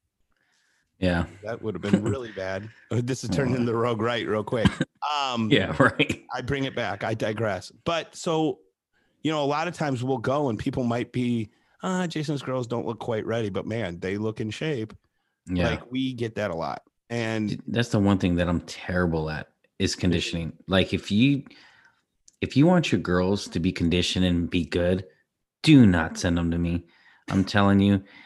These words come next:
Speaker 1: I am the biggest I swear I have the word sucker written on my forehead. And I'll tell you, well, in past times, and past times is a little bit different 'cause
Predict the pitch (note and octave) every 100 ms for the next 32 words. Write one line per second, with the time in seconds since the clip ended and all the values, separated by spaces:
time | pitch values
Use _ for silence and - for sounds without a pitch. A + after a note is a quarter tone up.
0 | - - G#2 G2+ F2 D#2+ E2 G#2 G#2+ G#2
1 | A#2 - - - _ _ - G#2+ A2 -
2 | A2+ A2+ G2+ F#2 F2+ E2 F#2 G2 E2+ -
3 | - - G#2 - E2+ C#2+ - _ _ _
4 | _ F#2+ G2+ F#2 G2 G2 G2 G#2 - -
5 | G#2 G#2+ G2 G#2+ G#2 G2+ - - _ _
6 | _ - G#2 G2+ A2 G#2 A2+ G#2 - C3
7 | D3+ - F2+ - D#2+ - - A2 D3+ F3+
8 | E3+ C3 G2+ F2+ F#2 D#2+ F#2 F2+ F2+ F#2